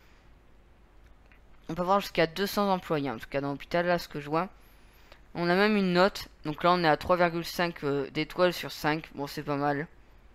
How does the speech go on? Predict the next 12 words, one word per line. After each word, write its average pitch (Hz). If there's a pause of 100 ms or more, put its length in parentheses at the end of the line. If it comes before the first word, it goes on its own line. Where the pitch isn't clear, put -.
(1040)
Ok, -
il 156
va 160
être 190
six 190
heures, 214 (400)
le 170
jour 180
commence 185
à 175
se -
lever. 160